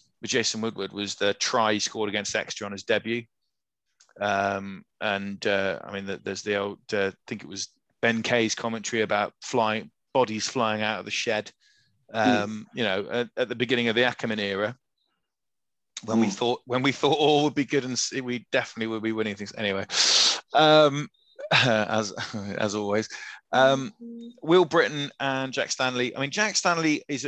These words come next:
Speaker 1: is, is a really unfortunate one because I think he's, uh, we don't know the specifics of this, but we believe he's, he's been, he's been struggling with injury all season. He was very close to the England squad, I believe, um, because he made some really,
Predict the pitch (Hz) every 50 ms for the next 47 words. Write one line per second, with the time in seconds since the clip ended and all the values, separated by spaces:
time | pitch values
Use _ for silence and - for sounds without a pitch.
0 | - - 151 139 139 - - 147 139 120 131 139 135 135 139 156 156 147 139 127
1 | 120 - 147 143 143 - - 120 113 107 110 113 104 113 107 117 117 131 127 113
2 | - - 139 139 139 135 120 - - - _ _ _ _ _ _ _ _ _ _
3 | _ _ _ _ _ - 123 123 117 - - 135 135 - - 143 131 - 151 147
4 | 139 120 - - 139 120 - 135 123 113 107 101 107 107 107 104 - 117 104 120
5 | 123 117 - - - 120 120 131 135 123 110 120 104 - - - 135 120 110 104
6 | _ - 117 113 110 110 107 110 107 120 120 - - - 123 110 - - 131 120
7 | 107 123 117 110 107 113 113 110 - 113 110 110 107 101 - - - 135 127 120
8 | 107 123 117 107 117 120 117 - - - 120 110 98 139 143 160 160 131 113 101
9 | - - - 113 110 110 - - - 107 104 113 120 135 139 123 110 101 98 -
10 | - - 101 92 92 92 98 - 104 98 98 98 101 95 95 104 110 120 - -
11 | _ _ _ _ _ _ _ - 110 107 101 101 101 101 101 101 101 101 101 101
12 | 113 - - 107 98 110 113 113 110 113 113 110 - - 113 110 110 123 127 117
13 | 110 104 101 -